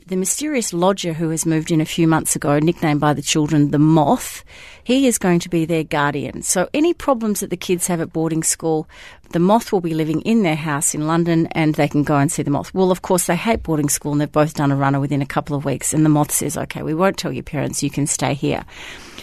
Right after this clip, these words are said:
But the siblings are perplexed and bewildered, um, by the fact that their parents are absolutely uncontactable.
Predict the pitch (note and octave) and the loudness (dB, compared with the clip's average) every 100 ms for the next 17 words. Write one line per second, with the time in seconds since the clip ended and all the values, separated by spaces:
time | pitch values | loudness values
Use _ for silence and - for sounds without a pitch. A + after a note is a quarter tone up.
0 | - - - A3 A#3 - F4 F#4 F4+ - | -20 -12 -8 -4 -2 -2 0 0 0 -2
1 | - G#3 - - C4 - - - G3 F#3 | -4 -8 -6 -6 -4 -4 -4 -2 -2 0
2 | E3+ E3 G3 G#3+ F3+ F#2 F3 - - - | -2 4 4 4 0 -4 -8 -20 -20 -20
3 | - - F3+ E3+ E3+ - F3 E3+ - F#3+ | -16 -4 0 2 0 2 0 0 -4 -8
4 | - - F3 - G#3+ G3 G3 - - - | -6 -2 0 2 2 4 2 0 -4 -4
5 | A3 - F3+ G#2+ E3+ F3 - E3 - D#3+ | -2 -2 -2 0 0 0 0 0 -2 -6
6 | - F#3 - | -6 -8 -8